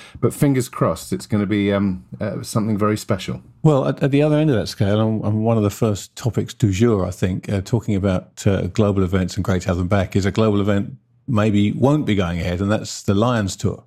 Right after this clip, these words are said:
Speaker 2: Obviously, we've had the warm-up game, uh, up at Murrayfield, where the Lions actually, I thought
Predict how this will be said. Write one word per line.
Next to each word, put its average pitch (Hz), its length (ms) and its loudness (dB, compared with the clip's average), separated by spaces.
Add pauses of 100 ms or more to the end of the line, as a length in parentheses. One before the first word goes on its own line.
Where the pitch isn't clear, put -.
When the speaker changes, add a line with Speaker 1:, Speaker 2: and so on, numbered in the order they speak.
(220)
Speaker 2:
Obviously, 101 340 -2
we've 92 180 -2
had 101 140 2
the 95 80 -2
warm-up 107 360 2
game, 101 360 0 (560)
uh, 95 260 0
up - 180 0
at - 80 2
Murrayfield, 113 720 2
where 95 440 2
the 113 180 -2
Lions 95 420 2
actually, 104 280 -4
I 98 40 -6
thought 110 260 -2